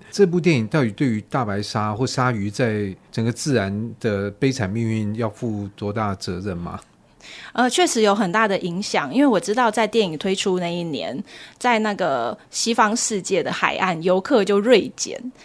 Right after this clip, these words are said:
Speaker 2: 那人们就会有一个很强烈的一个对动物的刻板印象，觉得说动物是很可怕的，大白鲨是很凶残的，那甚至在
Speaker 1: 所以把它杀掉，我们就安全了。
Speaker 2: 甚至可能会有这样的想法。那其实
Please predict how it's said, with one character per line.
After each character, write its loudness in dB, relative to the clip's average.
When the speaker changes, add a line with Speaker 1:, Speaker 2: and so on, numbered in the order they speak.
Speaker 2:
那 4
人 6
们 8
就 4
会 6
有 2
一 -2
个 0
很 -2
强 -4
烈 2
的 -2
一 -2
个 -2
对 0
动 0
物 0
的 -4
刻 0
板 -4
印 -4
象， -4
觉 -4
得 -2
说 -4
动 -2
物 -2
是 -4
很 -6
可 -6
怕 0
的， -10
大 -2
白 -2
鲨 -8
是 -8
很 -8
凶 -4
残 -8
的， -8
那 2
甚 6
至 0
在 0
Speaker 1:
所 0
以 0
把 4
它 4
杀 0
掉， 0
我 -6
们 -4
就 -2
安 -4
全 -10
了。 -14
Speaker 2:
甚 2
至 -2
可 -4
能 -6
会 2
有 0
这 -2
样 2
的 -4
想 -4
法。 -2
那 4
其 0
实 0